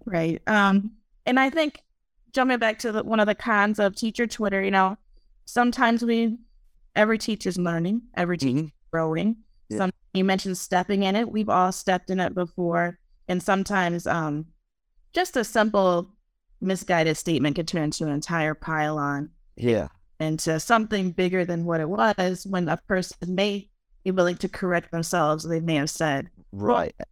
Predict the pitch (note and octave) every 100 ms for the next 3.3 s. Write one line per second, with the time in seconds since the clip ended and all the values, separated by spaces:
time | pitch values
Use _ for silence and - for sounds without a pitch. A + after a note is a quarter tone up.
0 | _ D#3 C#3 D3 - B1+ - _ - A2
1 | - C#3+ D3 D3 A2 C#3+ E3 F#3+ F3 D#3+
2 | D3+ C#3 D3 B2+ A#2+ - - C3+ B2+ A#2+
3 | A#2 G#2+